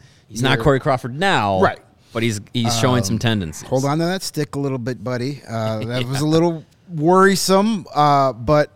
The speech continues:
Speaker 2: you know, he's been, he's been really good, and I think the way things are,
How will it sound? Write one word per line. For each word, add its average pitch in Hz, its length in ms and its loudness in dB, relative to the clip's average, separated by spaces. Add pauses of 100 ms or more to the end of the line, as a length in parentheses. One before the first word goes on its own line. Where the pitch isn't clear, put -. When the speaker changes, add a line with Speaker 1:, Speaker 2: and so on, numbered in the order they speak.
(720)
Speaker 2:
you 180 120 2
know, 202 80 4
he's 190 240 2
been, 214 300 0
he's 190 220 2
been 208 220 2
really 185 240 4
good, 180 300 2
and 156 480 -2
I 147 100 -2
think 185 300 -4 (140)
the 156 120 0
way 175 600 0 (480)
things 175 480 0
are, 139 720 0